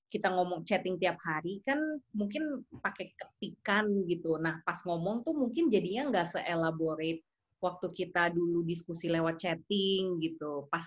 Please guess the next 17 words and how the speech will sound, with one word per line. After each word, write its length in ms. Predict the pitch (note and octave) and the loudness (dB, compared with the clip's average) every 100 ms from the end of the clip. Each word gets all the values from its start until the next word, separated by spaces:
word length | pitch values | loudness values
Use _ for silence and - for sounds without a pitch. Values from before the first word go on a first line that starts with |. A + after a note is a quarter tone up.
| - - | -8 0
omong 240 | G3+ F#3 | 2 2
langsung 480 | E3+ E3 E3+ E3+ B3+ | 2 0 0 0 0
tuh 160 | C4 F4 | 2 0
kayak 400 | G#3 F3 E3+ - - _ _ _ _ _ _ - | 0 4 2 2 -8 _ _ _ _ _ _ 0
muter, 400 | G3+ A#3+ C#4 C4 | 4 6 8 10
muter, 240 | C4+ D4 | 10 10
muter, 260 | C4 C4+ C#4 | 8 8 6
muter, 260 | C#4 C4+ D4 C#4+ | 6 8 6 6
kayak, 180 | B3+ A#3 | 4 4
"Apa 160 | A#3+ F#4+ | 4 2
sih 160 | A#4 | 2
maksud 400 | A4+ G#4 F#4+ - | 4 4 2 4
lo?" 220 | G4 A#4 | 6 8
<laughs> 60 | D#4+ | 12
gitu, 280 | F4+ E4+ E4+ C4 | 12 12 12 12
kayak 320 | - C#4 A#3+ | 12 10 10
nggak 140 | G#3+ | 8